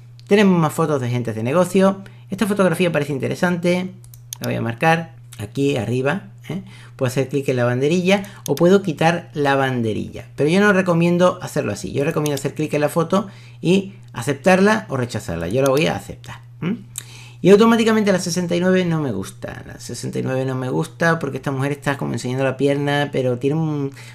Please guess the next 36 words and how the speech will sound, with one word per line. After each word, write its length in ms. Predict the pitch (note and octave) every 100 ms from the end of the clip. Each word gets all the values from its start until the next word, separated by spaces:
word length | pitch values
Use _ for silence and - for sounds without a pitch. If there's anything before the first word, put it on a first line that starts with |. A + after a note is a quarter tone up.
| -
una 100 | C#3+
manera 200 | C#3+ C#3+
de 100 | C#3
caminar 400 | - B2+ C3 D3+
que 80 | C#3
ha 20 |
quedado 300 | C3 C3 C#3+
que 80 | C3+
no 120 | A#2+
me 120 | C3+
gusta 240 | C3+ C#3 A2+
la 100 | G#2+
composición 540 | A2 A2+ A#2+ A2 A#2+
de 20 |
esta 160 | A2+ A#2
fotografía, 600 | A2+ A2+ G2+ G2 G2+ - - -
¿eh? 140 | B2
No 100 | D#3
me 100 | B2+
gusta 440 | C3 C#3+ - D#3+ -
porque 400 | A2+ - A2+ A2+ - - - - - - -
parece 280 | - C3+ D#3+
que, 340 | D3+ C#3 C3 B2
que 120 | B2+
camina 380 | A#2+ A#2 D3 D#3+
de 60 | C#3
una 120 | C3
manera 200 | A#2+ A#2
extraña. 460 | A#2+ C#3 G#2+ F#2+ A2+
No 180 | B2+ C#3
me 80 |
gusta, 240 | A#2 G#2 G#2+
así 160 | -
que 80 | C#3
esta 140 | C#3+ C3+
fotografía 640 | C3 B2+ A#2+ D#3 D#3+ -